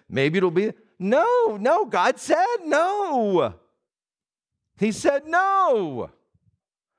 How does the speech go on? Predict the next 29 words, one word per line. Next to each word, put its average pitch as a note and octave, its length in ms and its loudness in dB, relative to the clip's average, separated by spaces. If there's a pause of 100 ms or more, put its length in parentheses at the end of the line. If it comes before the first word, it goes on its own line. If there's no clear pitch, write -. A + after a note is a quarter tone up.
(560)
And D#3 220 0
yet F#3+ 380 2
we D#3+ 160 -2
do E3 260 0
things D3+ 380 0
anyway. C3+ 380 2
We A#2+ 140 0
do C#3 180 -2
things C#3 280 -2
on B2+ 140 2
our, B2+ 260 2
try C3 200 2
to C3+ 80 2
do B2 180 -4
things C3 260 -2
on A#2+ 160 0
our C3 400 2
terms. B2+ 960 -6 (580)
Can't C3+ 260 -2
do A3 260 0
that. D3+ 380 0 (1800)
So A3 360 2
many G3+ 280 4
lessons C#3 640 0
from A#2+ 260 -2
the A2+ 100 0
manna A#2 640 0 (140)
for A#2 280 -8
us. G2+ 540 -6